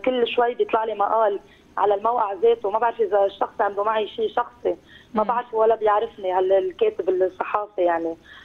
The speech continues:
Speaker 1: ما بعرف إذا صحافي أصلًا، لأنه ما، ما في شيء بينكتب هيك. آه، يتوخى شوي ال-، ال-، الحقائق ويتروى شوي. آه، أنا وياه بنتلاقى بالقضاء.
Speaker 2: مهم.
Speaker 1: أنا وياه بنتلاقى بالقضاء، بوعده بهيدا الشيء،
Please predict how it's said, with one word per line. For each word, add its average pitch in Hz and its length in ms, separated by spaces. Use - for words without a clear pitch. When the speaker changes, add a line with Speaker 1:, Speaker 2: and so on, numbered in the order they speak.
Speaker 1:
ما 208 60
بعرف 214 220
إذا 208 240
صحافي 220 420
أصلًا، 196 360
لأنه 190 240
ما، 214 120
ما 214 100
في 226 100
شيء - 200
بينكتب 196 520
هيك. 185 360
آه، 190 680
يتوخى 233 720
شوي 254 380
ال-، 208 180
ال-، 190 720
الحقائق 220 680
ويتروى 247 480
شوي. 196 360
آه، 208 400
أنا 269 180
وياه 262 200
بنتلاقى 240 440
بالقضاء. 208 500
Speaker 2:
مهم. 214 280
Speaker 1:
أنا 247 140
وياه 240 220
بنتلاقى 233 420
بالقضاء، 208 460
بوعده 226 340
بهيدا 208 320
الشيء، 208 400